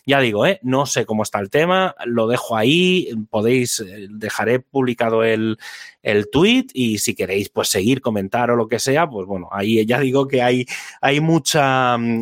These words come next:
hay, hay bastante sentido común, ¿eh? O sea, me esperaba más haters, más tal, pero es que es como que todo el mundo, todo el mundo está,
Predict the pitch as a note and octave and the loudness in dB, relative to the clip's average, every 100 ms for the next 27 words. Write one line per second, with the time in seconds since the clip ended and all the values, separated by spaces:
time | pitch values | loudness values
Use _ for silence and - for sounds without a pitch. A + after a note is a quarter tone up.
0 | - D#3+ G3 G3+ A3+ A3 F#3 F#3 A3 D#3+ | -2 0 2 2 2 0 -2 -2 -2 0
1 | C#3+ F3+ F3+ C#3 C#3+ C#3+ B2 D#3+ D3+ D3 | 0 0 2 2 2 2 2 0 0 -2
2 | D3+ - C3 C3 D#3 F3 - - - - | -2 -2 -2 0 2 0 -2 -12 -16 -2
3 | C#3+ C#3 - D#3 D3+ D3 B2+ B2 - C#3+ | -2 -2 -2 -2 0 -2 0 -2 -2 -2
4 | F3+ D3+ B2 C3 - C3+ A2+ - - - | 0 0 0 0 0 -2 -4 -12 -20 -4
5 | C#3+ C3+ - - D3 C3+ C3+ C3+ D#3+ D#3+ | -2 -2 -4 -4 -2 0 -2 0 0 2
6 | D#3 D3+ E3 F3 F3 A3+ - - - F#3 | 2 2 2 2 0 -4 -12 -18 0 4
7 | G3 F#3+ F#3 G3 G3 E3 C#3+ - - | 6 4 4 2 2 2 0 -2 -2